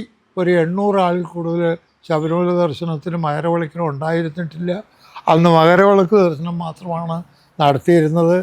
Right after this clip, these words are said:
കാലാന്തരത്തിലാണ് മണ്ഡല കാലത്ത് ക്ഷേത്രം തുറക്കുവാനും മണ്ഡല പൂജ നടത്തുവാനും ശ്രീ ചിത്തിര തിരുനാൾ മഹാരാജാവ് ഭഗവാൻ സമർപ്പിച്ചതായ തിരുവാഭരണം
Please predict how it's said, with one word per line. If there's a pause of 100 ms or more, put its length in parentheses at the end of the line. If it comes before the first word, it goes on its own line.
(400)
കാലാന്തരത്തിലാണ് (520)
മണ്ഡല (640)
കാലത്ത് (1000)
ക്ഷേത്രം
തുറക്കുവാനും (120)
മണ്ഡല (100)
പൂജ (120)
നടത്തുവാനും (600)
ശ്രീ (160)
ചിത്തിര (100)
തിരുനാൾ (100)
മഹാരാജാവ് (380)
ഭഗവാൻ (120)
സമർപ്പിച്ചതായ (140)
തിരുവാഭരണം